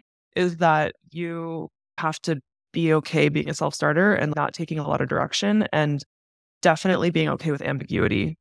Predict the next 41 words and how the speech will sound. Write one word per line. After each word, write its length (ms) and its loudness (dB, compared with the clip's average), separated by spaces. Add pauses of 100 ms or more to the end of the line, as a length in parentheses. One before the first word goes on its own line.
and 140 2
uncertainty, 600 -2
because 520 0 (320)
you're 220 4
not 200 4
gonna 180 6
know 280 4
where 180 2
things 240 0
are 40 -4
going, 520 2 (100)
and 120 2
it 80 0
might 220 2
take 200 -2
a 60 0
while 240 2
for 120 -4
that 140 2
to 80 -16
become 320 -10
clear, 380 2
and 120 2
then 100 2
you're 80 2
gonna 100 4
have 140 2
to 60 -20
work 160 -6
really 400 2
hard 360 0
once 200 -8
you 60 -10
do 160 -8
figure 220 0
out 100 4
the 60 -8
path 300 2
to 100 -6
get 200 -4
there. 260 2